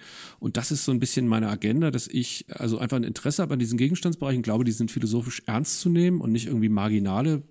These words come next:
Bereiche. Die sind auch alle, die ich da beackere, würde ich sagen, sehr etabliert. Ja, die haben irgendwie eine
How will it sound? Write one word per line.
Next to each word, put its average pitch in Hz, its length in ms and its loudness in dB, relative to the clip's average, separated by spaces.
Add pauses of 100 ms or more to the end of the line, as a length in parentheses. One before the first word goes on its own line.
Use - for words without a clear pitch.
(120)
Bereiche. 123 420 -4
Die 113 60 -2
sind 110 220 -2
auch - 140 -10
alle, 123 300 2
die 117 120 -2
ich 113 80 -4
da 117 140 -2
beackere, 110 400 -2
würde 113 140 0
ich - 100 -4
sagen, 107 320 0
sehr 107 420 0 (720)
etabliert. 104 840 2 (160)
Ja, 107 220 2
die 101 140 2
haben 107 100 2
irgendwie 107 220 2
eine 101 180 2